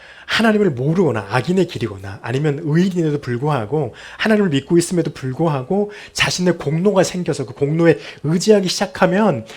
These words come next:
그 사람들은 하나님에 대해서 그때부터는 절대 기대하지 않아요. 여러분, 고난이 오래되잖아요? 오래되고 있나요?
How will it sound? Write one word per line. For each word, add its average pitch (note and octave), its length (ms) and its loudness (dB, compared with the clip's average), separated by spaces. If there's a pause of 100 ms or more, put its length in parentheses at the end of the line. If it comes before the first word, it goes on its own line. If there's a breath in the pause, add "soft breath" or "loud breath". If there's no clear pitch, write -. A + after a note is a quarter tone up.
(140 loud breath)
그 - 100 2
사람들은 F#3+ 440 6
하나님에 A#3+ 600 2
대해서 B2+ 400 -4
그때부터는 C#3+ 500 -4
절대 - 280 -10
기대하지 G#2 440 -10
않아요. - 260 -20 (1900 soft breath)
여러분, D3+ 260 2
고난이 F#3+ 380 4
오래되잖아요? F#3 880 2 (560 loud breath)
오래되고 G#3 640 6
있나요? D#3 460 2